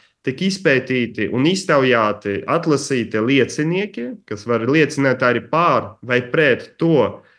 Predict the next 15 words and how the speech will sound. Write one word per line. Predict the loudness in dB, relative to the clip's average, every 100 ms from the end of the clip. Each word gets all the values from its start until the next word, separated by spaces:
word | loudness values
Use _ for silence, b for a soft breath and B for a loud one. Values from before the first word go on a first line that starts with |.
| B _ -4
ka | -4 -4 -8
dotais | -2 4 4 4 2 2 2 -4 -8
ticīgais | -6 -4 -2 -2 0 -4 -4
patiešām | -6 0 0 0 -2 -4
ir | -4
kļuvis | -2 -2 0 -2 -6 b b b
moceklis. | -2 2 2 2 -2 -2 -2 -4 -6 -12 -16 _ B B B
Bet | -6 0
moceklis, | 4 4 2 0 2 0 -4
tas | -8 -2
nozīmē | 0 0 0 2 2 0 -2
nevis | -2 -2 -4 -4
tāda | -2 -2
varbūt, | -2 -2 0 -2 0 0 0
mm, | 0 -4 -4 -2